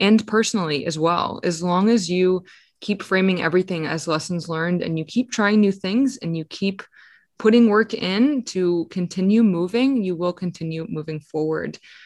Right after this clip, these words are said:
And I think that about wraps up this episode, Alex. Anything else you want to say on that?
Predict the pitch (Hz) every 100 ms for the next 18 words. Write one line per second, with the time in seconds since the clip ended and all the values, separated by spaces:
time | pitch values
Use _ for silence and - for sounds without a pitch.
0 | - - _ - 180 180 185 - 175 -
1 | 269 359 - 226 254 - _ _ - 202
2 | 214 262 220 233 233 240 240 220 233 254
3 | 247 185 160 147 165 226 - 208 220 233
4 | 202 214 - 190 202 226 226 - 214 240
5 | 240 254